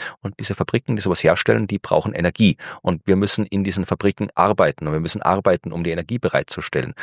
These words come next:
und wir brauchen Material, das verarbeitet werden kann.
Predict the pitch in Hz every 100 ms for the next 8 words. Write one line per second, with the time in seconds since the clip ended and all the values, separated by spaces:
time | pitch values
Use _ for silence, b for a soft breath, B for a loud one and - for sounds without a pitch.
0 | B B 87 90 - - 92 82 85 85
1 | 92 101 71 - _ - - - - -
2 | - 95 107 87 - 80 78 - - -